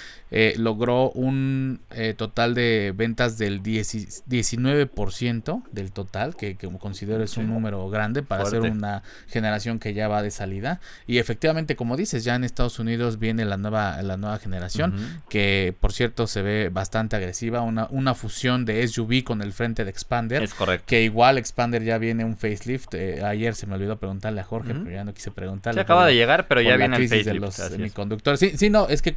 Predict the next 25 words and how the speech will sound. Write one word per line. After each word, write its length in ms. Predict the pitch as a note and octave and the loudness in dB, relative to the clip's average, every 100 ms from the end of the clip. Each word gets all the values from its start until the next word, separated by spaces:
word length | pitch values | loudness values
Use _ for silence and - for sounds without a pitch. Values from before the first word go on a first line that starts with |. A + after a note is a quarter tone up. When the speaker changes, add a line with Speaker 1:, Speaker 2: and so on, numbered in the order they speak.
| - | -2
Speaker 1:
ves 240 | B2+ C#3+ | 0 0
que 100 | - | 4
dijo 260 | D3 C#3 C#3 | 4 2 2
que 320 | B2+ A2+ G#2+ | 4 4 2
con, 300 | G#2+ G#2+ G#2+ | -2 -2 -2
con 220 | G2 A2 A#2 | -2 0 0
Outlander 500 | A#2+ B2 A#2+ B2 A2+ - - | 0 0 2 0 -4 -12 -4
era 220 | A2+ A#2 | 2 4
una 160 | A#2+ A2+ | 4 2
cuestión 320 | G#2+ - A#2 | -2 -4 -2
de 80 | A2 | -2
aprobación 500 | - G#2+ G#2+ A2+ A2 | -2 -4 -2 -4 -4
por 220 | A2+ A2+ | -2 0
Speaker 2:
Ujú. 180 | C3+ G3+ | 0 -2
Speaker 1:
los 220 | G2 - | -4 -4
chips. 340 | - A3+ - - | 0 0 -2 -8
Speaker 2:
Sí, 120 | F#3 | -4
claro, 220 | D#3 C#3 | 0 0
Speaker 1:
Entonces, 100 | A#2+ | 4
Speaker 2:
por 120 | B2 | 6
falta 260 | B2 - D3 | 8 8 6
de 80 | A2+ | 6
Speaker 1:
realmente 100 | A#2 | 4
Speaker 2:
producto, 400 | A#2+ A#2+ A2+ A2 | 2 0 -6 -8
sí. 200 | - | -10